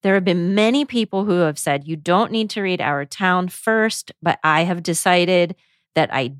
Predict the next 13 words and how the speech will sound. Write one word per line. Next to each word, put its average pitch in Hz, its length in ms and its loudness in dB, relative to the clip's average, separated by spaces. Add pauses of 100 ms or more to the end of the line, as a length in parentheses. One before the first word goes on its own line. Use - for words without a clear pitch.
(120)
do 285 220 2
want 226 260 0
to 180 100 -4
read 165 260 -4
Our 147 280 0
Town. 185 600 0 (500)
And 165 160 2
the 160 60 2
reason 165 260 0
I 151 80 0
decided 151 540 -2
that 147 360 0
was 147 540 -2